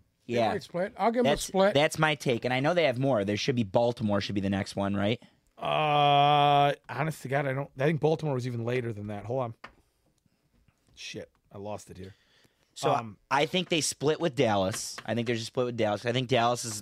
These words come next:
Speaker 2: people are sleeping on them a little bit. I think they split with Dallas, and I think they lose one of San Francisco or Kansas City. I think they lose one
Speaker 1: Yeah.
Speaker 2: of those games.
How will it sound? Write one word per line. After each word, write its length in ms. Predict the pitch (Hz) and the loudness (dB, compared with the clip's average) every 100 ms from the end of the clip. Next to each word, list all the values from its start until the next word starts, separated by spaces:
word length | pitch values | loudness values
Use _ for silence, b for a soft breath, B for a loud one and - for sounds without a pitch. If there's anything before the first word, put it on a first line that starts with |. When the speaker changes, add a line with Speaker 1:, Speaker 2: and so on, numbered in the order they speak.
| - | -8
Speaker 2:
people 220 | 135 - | -6 -2
are 40 | 123 | -2
sleeping 380 | - 120 101 98 | -2 -4 -4 -8
on 140 | 92 | -8
them 160 | 90 92 | -10 -10
a 40 | |
little 160 | 90 92 | -12 -12
bit. 180 | 90 - | -12 -8
I 40 | 110 | -6
think 120 | 110 | -4
they 100 | 110 | -4
split 240 | - 139 | -2 -2
with 140 | 143 120 | -2 0
Dallas, 420 | 123 117 131 - B B B B - | 2 2 0 -2 B B B B -4
and 120 | 127 | 0
I 120 | 135 | 0
think 300 | 139 170 143 | 0 -4 -2
they 180 | 135 135 | 0 2
lose 560 | 127 127 143 139 127 101 | 2 2 4 4 0 -2
one 420 | 101 113 127 135 | -2 0 0 2
of 320 | 120 120 113 | 2 0 -2
San 300 | - 120 120 | -4 -2 -2
Francisco 480 | 120 117 120 - 110 | -2 -8 -8 -4 -2
or 60 | 104 | -2
Kansas 380 | - 104 92 | -4 -8 -8
City. 240 | - 82 82 | -10 -10 -10
I 40 | |
think 140 | 104 98 | -10 -6
they 100 | 101 | -4
lose 280 | 107 104 | -2 -2
one 180 | 101 101 | -2 -2
Speaker 1:
Yeah. 120 | 143 | 0
Speaker 2:
of 60 | 127 | -2
those 120 | 101 | -4
games. 460 | - - 78 - | -10 -14 -16 -18